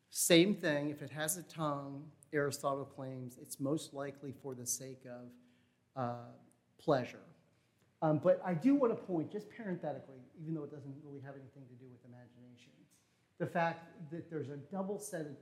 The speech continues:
teeth. These teeth scrape the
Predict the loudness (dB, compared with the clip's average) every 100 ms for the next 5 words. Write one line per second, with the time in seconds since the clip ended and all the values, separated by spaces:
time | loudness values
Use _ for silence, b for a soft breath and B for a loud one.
0 | -18 -20 -20 _ _ _ _ _ -2 0
1 | 0 -6 -8 -6 -6 -10 -20 -18 -18 -8
2 | 0 0 0 -6 -18 _ _ _ _ _
3 | _ _ _ -10 -4 -4